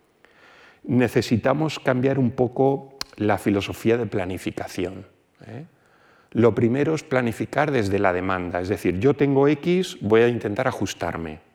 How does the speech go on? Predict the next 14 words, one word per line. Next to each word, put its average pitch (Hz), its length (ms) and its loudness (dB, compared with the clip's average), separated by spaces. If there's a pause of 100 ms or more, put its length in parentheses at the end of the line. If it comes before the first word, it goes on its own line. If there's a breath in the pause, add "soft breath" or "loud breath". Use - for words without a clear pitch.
(260)
¿vale? 131 300 0 (760 loud breath)
Que 113 540 6
con 120 180 6
esos 151 300 0
X 123 340 2
no 131 200 2
llego 143 340 4
a 107 60 8
lo 104 180 4
que 98 260 4
necesito, 143 1040 0 (460 soft breath)
voy 127 260 6
a 147 40 2
empezar 143 760 2